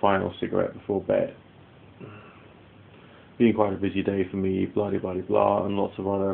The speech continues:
pleasantries that you're probably not interested in anyway, but I, I thought I'd just say them no matter what. Uh, I received, um, an email here on YouTube from one particular guy who's presumably heard of,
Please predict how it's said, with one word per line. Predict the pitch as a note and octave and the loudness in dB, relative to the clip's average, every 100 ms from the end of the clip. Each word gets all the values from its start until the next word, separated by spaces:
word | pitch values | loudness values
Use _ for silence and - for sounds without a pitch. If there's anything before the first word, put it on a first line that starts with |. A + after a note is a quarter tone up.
| - | 2
pleasantries | G#2+ - G2 - G2 F2+ | 2 2 -2 -2 -2 -2
that | F#2 | 0
you're | G2+ | 0
probably | G2+ G2+ G2 | 2 0 2
not | F#2+ F#2+ | 0 0
interested | F#2+ G2+ F#2 G#2 F#2+ | 0 -2 -2 0 2
in | F#2+ | 0
anyway, | F#2 A#2 A2 G#2 G#2+ G#2+ | 2 2 2 2 0 0
but | G2+ F#2 - | 0 0 -2
I, | F#2+ | -4
I | - F#2+ G2 - - - | -4 -4 -6 -8 -8 -2
thought | G2+ | 0
I'd | F#2+ F2+ | 0 -4
just | - - | -4 6
say | G#2+ G2+ | 8 8
them | G2 F#2+ | 4 -2
no | |
matter | F#2 F#2 | -4 -6
what. | F2+ F#2 - - - - - - - - - - - - - - - - - - - | -4 -4 -4 -8 -18 -20 -20 -20 -20 -20 -20 -20 -20 -20 -20 -20 -20 -20 -20 -20 2
Uh, | A#2+ A#2 A#2+ A#2+ A#2 - - - - - G#2+ | 8 10 12 10 6 0 -10 -12 -14 -10 0
I | A2+ | 2
received, | G#2+ A2 A2 G#2 G#2 | 2 2 4 4 4
um, | G2+ G2 F#2 | 4 2 2
an | G2 | 0
email | G2+ F#2+ F#2+ F#2+ F2+ G#2 | 2 2 2 0 -2 -2
here | F#2+ F#2 | 0 0
on | F#2 | 0
YouTube | F#2 F2 E2 F2 - - - - - - - - - - - - - - - - | -4 -6 -6 -8 -10 -20 -20 -20 -20 -20 -20 -20 -20 -20 -20 -20 -20 -20 -20 2
from | G#2 F#2 F2+ F2+ | 4 4 2 -2
one | F#2+ F#2 | -2 -4
particular | - - - F#3 | -6 -6 -4 -2
guy | - F#2+ F#2+ | -2 2 2
who's | F#2 G2 F#2 - | 2 0 -2 -6
presumably | F#2 G#2 G#2 F#2+ F#2 | 0 2 2 0 2
heard | G2 F#2+ F#2+ | 4 4 4
of, | F#2+ F#2 | 2 0